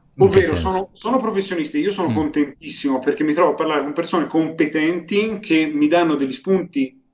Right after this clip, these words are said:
Speaker 2: eh, interessanti e con i quali ci sono dei dialoghi ormai da tanto tempo sui video che produco e poi mi scrivono in privato, e che è be-, è un,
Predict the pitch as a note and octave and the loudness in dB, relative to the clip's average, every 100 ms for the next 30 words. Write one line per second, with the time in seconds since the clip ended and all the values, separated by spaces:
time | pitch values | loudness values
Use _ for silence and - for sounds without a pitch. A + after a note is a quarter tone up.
0 | _ E3 D3 C#3+ C#3 - G3 F#3 F#3+ E3+ | _ -4 0 2 0 0 0 2 2 0
1 | D3+ - F3+ G3+ G3 A3+ G3 D3 - E3 | 0 -4 -4 -4 -4 -6 -2 -2 0 0
2 | G#3 E3 C#3 F3 D#3+ D3+ D#3 F#3+ D#3+ D3+ | 2 0 -2 -4 0 0 2 0 0 -2
3 | E3 F3+ - _ _ _ E3 D#3 D#3+ G3 | -6 -8 -12 _ _ _ 0 0 2 0
4 | D3+ - D#3+ D#3+ - F#3+ D#3+ D3+ D3 F3 | 0 -4 -6 -6 -4 -4 -2 -2 -2 -2
5 | G3 G3 - E3 F#3+ F#3 - - B2+ D3+ | -2 -4 -8 -2 0 0 -4 -8 -4 -2
6 | D3+ C#3+ C#3+ D3+ D3+ E3+ D#3 - F#3 G#3+ | 0 0 0 0 0 0 -4 -2 -4 -4
7 | - _ - - E3+ D#3 D#3+ D#3 D3+ C#3 | -14 _ -16 -2 0 2 0 0 0 0
8 | D3 C3 C3 C3+ D3 G3 F3+ D3+ F#3+ F#3+ | -2 0 0 0 -2 -2 -2 0 0 0
9 | F#3 F3+ F3+ F3+ F#3 F3+ | -2 -2 -2 -2 -6 -8